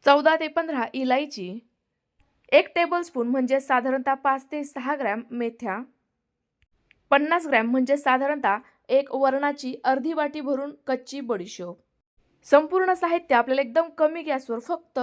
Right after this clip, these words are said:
गरम होईपर्यंत भाजून घ्यायचंय, जास्तही भाजू नका, यामुळे यातील सुगंध निघून जाईल. साहित्य गरम केल्यामुळे यातील मॉइश्चर कमी होतं, साहित्य कुरकुरीत होतं आणि ते दळायला देखील सोपं पडतं.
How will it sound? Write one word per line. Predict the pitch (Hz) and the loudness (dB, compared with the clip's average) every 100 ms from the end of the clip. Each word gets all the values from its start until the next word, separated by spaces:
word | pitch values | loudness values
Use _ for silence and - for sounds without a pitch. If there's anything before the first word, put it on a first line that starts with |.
| 240 | 0
गरम | 277 302 370 | 2 2 0
होईपर्यंत | 339 311 294 285 277 294 | -4 -6 -2 0 0 -2
भाजून | 294 254 240 262 | -4 -6 -6 -6
घ्यायचंय, | 285 269 196 | -6 -6 -8
जास्तही | 208 262 262 - 339 | -4 -4 -4 -6 -4
भाजू | 359 339 311 | -4 -4 -6
नका, | 311 302 196 - _ _ | -10 -6 -6 -6 _ _
यामुळे | 247 302 359 339 | -2 -2 -2 -4
यातील | 320 302 302 320 | -4 -6 -8 -12
सुगंध | - 277 320 330 | -10 -4 -4 -4
निघून | 320 311 262 | -8 -6 -4
जाईल. | 240 185 196 269 _ _ _ _ _ | -2 -4 -6 -10 _ _ _ _ _
साहित्य | - 269 302 302 285 294 247 | 2 2 2 0 2 2 4
गरम | 269 320 | 4 4
केल्यामुळे | 330 339 339 339 330 214 208 233 _ _ _ _ _ _ _ | 0 -2 -2 -2 -2 -2 -2 -10 _ _ _ _ _ _ _
यातील | 254 269 311 311 | 4 4 2 0
मॉइश्चर | 302 294 294 359 | 0 0 0 -2
कमी | 359 349 359 | 0 -2 0
होतं, | 339 339 208 226 - _ _ | -2 2 0 0 -6 _ _
साहित्य | - 269 294 294 311 | -4 -2 -2 2 0
कुरकुरीत | 311 311 359 370 349 | 2 -4 -2 -2 -2
होतं | 339 247 226 | -2 -2 0
आणि | 254 277 | -2 -2
ते | 294 | 0
दळायला | 285 277 285 | 2 2 2
देखील | 294 277 269 302 | 0 -4 -8 -8
सोपं | 311 240 196 | -4 -4 -4
पडतं. | 180 180 175 175 | -4 -8 -8 -12